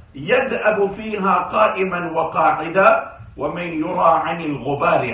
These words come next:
حائدا." Today is the day to soil yourself. Today is the day to be enveloped in dust.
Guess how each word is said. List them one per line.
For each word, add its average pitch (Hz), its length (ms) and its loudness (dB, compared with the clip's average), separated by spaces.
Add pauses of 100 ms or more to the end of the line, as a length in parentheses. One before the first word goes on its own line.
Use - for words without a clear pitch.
حائدا." 113 640 -2 (520)
Today 226 360 2 (200)
is 185 140 -8
the 208 100 -2
day 196 680 0
to 180 120 -8 (100)
soil 196 280 2
yourself. - 600 -4 (580)
Today 247 460 0
is 190 140 -6
the 208 100 -2
day 220 400 -4
to 226 80 -6
be 202 200 -6
enveloped 226 680 -2
in 165 200 -4
dust. - 360 0